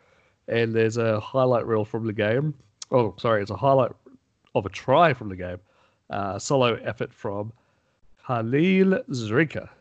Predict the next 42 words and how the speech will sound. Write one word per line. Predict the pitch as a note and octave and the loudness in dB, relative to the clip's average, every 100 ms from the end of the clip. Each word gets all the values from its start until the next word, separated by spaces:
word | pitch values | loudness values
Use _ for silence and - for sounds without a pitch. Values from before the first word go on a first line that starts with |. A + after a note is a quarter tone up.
| _ - | _ -8
and | |
I | G#2 | 0
hope | B2+ B2 | 0 2
I | G2+ | 0
pronounced | - A#2 G2+ F#2+ | -2 -4 -4 -4
that | G#2 | -6
correctly, | - G2+ A#2 D#3 | -6 -6 -2 -2
who's | D3 B2 | -2 0
done | A#2+ A2 | 2 2
a | G#2+ | 2
length | A#2+ C3+ C3 | 2 0 -2
of | |
the | G#2+ | -4
field | F2 A#2 G#2+ G2+ - _ _ - | -2 0 0 -2 -8 _ _ -20
try | - A#2+ A2+ G#2+ G2+ | -4 2 4 4 0
that | - A2+ | -2 -6
involves, | - G#2+ G#2+ G#2 G#2 | -6 -2 0 0 -2
uh, | G#2+ G2+ F#2 - _ _ _ - | -4 -4 -6 -12 _ _ _ -4
two | D3+ C3+ | 2 4
right | B2 - | 4 2
foot | A2 - | -4 -8
steps | - B2+ - - | -4 -4 -4 -8
and | |
a | G2+ | -8
straight | - A#2+ A2 | -6 -6 -6
leg. | G#2+ E2+ - _ _ - _ _ - - _ _ _ | -6 -10 -14 _ _ -20 _ _ -20 -20 _ _ _
So | A#2 | -2
obviously | G#2 G#2+ A2 | 0 2 2
right | A#2 B2+ | 4 2
foot | B2+ A#2+ | 0 -6
step | - A#2 - | -4 -4 -4
straight | - A#2+ A#2 | -2 0 0
and | G#2 | -2
right | A2+ A2+ | 0 -2
foot | - - | -4 -6
step | A2+ G2+ | -6 -6
and | F#2+ | -8
around, | G2+ A2 G#2+ G#2 - _ _ _ G#2+ | -6 -4 -4 -8 -16 _ _ _ -8
and | G#2 | -4
ran | G#2+ G#2+ G#2 | 0 0 0
about, | G2+ G#2 G2 | 0 0 0
uh, | G2 | -4